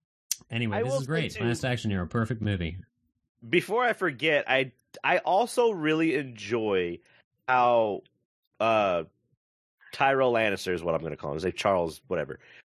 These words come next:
Speaker 2: But when he gets to the real world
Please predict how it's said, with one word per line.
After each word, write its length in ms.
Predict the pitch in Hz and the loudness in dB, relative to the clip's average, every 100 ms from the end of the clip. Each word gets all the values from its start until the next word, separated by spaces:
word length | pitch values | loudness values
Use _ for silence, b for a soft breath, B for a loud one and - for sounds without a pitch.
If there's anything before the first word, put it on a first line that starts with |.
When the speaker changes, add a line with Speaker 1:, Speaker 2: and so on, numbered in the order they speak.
| _ _ | _ _
Speaker 2:
But 320 | 127 127 - _ | 2 2 0 _
when 220 | 120 131 | -2 0
he 480 | 113 180 180 175 127 98 | 0 0 0 -2 -6 -6
gets 380 | 123 156 - - | 0 0 0 -10
to 540 | - 160 151 139 131 | -4 -2 0 0 -2
the 140 | 107 104 | -2 -2
real 260 | 101 123 | 2 2
world 400 | 143 170 190 196 | 4 2 2 0